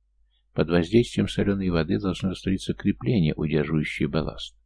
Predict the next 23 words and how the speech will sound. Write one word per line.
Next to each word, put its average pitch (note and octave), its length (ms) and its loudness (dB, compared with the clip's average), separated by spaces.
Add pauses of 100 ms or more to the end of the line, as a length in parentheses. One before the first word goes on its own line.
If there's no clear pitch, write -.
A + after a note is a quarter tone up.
(200)
Если F2 240 0
нам D#2 200 2
повезет, C#2+ 500 2 (360)
через E2+ 200 2
шестнадцать-двадцать E2 920 -2
часов - 300 -4
нахождения D2+ 540 -2
под - 140 -6
водой - 280 2
сфера G#2+ 280 -2
начнет F#2+ 240 0
всплытие - 640 0
без F2+ 200 -4
нашего D#2 380 0
участия. - 760 -4 (760)
Это, - 260 -2
конечно, F2+ 480 2
не F2 180 0
искусственный F2 600 -2
интеллект, - 520 2
но E2 140 -2
все-таки - 340 -4
шанс E2 500 -2